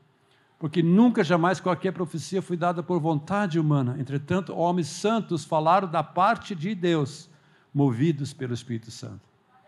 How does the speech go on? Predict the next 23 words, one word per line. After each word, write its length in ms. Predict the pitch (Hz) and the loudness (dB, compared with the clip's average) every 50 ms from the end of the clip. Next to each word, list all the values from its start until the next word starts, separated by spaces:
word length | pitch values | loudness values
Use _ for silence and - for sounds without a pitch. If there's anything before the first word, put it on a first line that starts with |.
| _ _ _ _ _ _ _ _ _ _ _ _ _ _ _ _ _ _ _ - | _ _ _ _ _ _ _ _ _ _ _ _ _ _ _ _ _ _ _ 4
Deus 220 | 123 160 175 156 | 6 8 8 6
deu 160 | 135 156 165 160 | 6 4 4 2
a 60 | 147 | 2
palavra, 440 | - 165 165 165 170 170 156 139 123 | 2 2 2 2 4 4 2 2 2
graças 300 | 131 151 165 - - 180 | 0 0 0 0 -2 -4
a 40 | |
Deus. 480 | 175 147 180 185 196 135 - - - - - - - - - - 120 117 - - _ _ | -4 -2 -2 -2 -2 -4 -6 -8 -8 -8 -8 -8 -8 -12 -14 -12 -12 -12 -14 -16 _ _
<laughs> 600 | _ _ _ _ _ _ _ _ _ _ _ - | _ _ _ _ _ _ _ _ _ _ _ -2
Alguns 340 | - 143 143 156 175 165 | -2 0 2 4 2 2
escritores, 880 | 147 165 - - 170 151 - - 180 185 180 143 139 113 - - - - - - - _ _ _ _ _ _ _ _ _ _ _ _ _ _ _ _ _ _ _ - | 2 0 -4 -2 -4 -2 0 2 2 2 2 0 -2 -6 -8 -12 -20 -20 -20 -20 -20 _ _ _ _ _ _ _ _ _ _ _ _ _ _ _ _ _ _ _ 0
diz 200 | 131 143 147 156 | 2 2 2 2
a 80 | 170 | 0
história 460 | 156 156 - - 170 175 190 190 185 170 | -2 -2 -2 0 0 0 2 0 -2 -4
que 440 | - - 165 160 151 139 127 135 123 | -4 0 2 2 2 2 0 -2 -2
mais 160 | 131 143 120 | -4 -2 0
ou 60 | 135 | 2
menos 240 | 151 165 170 170 160 | 2 4 4 4 4
mil 160 | 151 160 185 | 4 4 4
e 80 | 196 170 | 2 0
seiscentos 580 | - - 175 156 - 170 165 156 165 151 131 | 0 -2 -4 -2 -2 -2 -2 -2 -2 -2 0
anos 240 | 156 180 170 160 139 | 0 0 0 0 -2
foi 160 | - 147 147 | -2 -4 -6
escrito 560 | 147 120 - - - - 175 - - 101 104 | -6 -6 -8 -10 -8 -6 -6 -6 -6 -6 -6